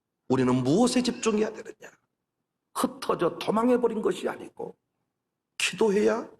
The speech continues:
됩니다. 이들은 어떤 기도를 했습니까? 교회를 대적할 때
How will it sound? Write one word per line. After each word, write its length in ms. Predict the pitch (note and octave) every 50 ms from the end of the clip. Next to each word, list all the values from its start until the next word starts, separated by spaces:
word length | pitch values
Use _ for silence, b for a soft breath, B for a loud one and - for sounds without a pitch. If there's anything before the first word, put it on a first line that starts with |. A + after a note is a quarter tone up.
| _ -
됩니다. 580 | - - - - - - - - - - - - - G#3+ A3+ B3 C4 - - - A#4+ - G#4+ - - - - - - -
이들은 400 | B2+ B2 A2+ B2+ A#2+ A#2+ B2 B2
어떤 500 | - E3 - - - - A#3+ A3 G#3+ -
기도를 380 | - E3+ F3+ G3 F3+ G#3 G#3 E3
했습니까? 840 | C3 - - - B2+ - - - - _ - - - - - - _ _ _ _ _ _ _ _ _ _ _ _ _ _ _ _ _ _ _ _ _ _ - -
교회를 480 | - - C4+ C#4 D4 D#4+ D#4 D#4 D#4+
대적할 580 | D#4 - B3+ B3+ - D#4 D#4 D#4+ - - - E4 - - -
때 260 | G4+ G4+ F#4+ -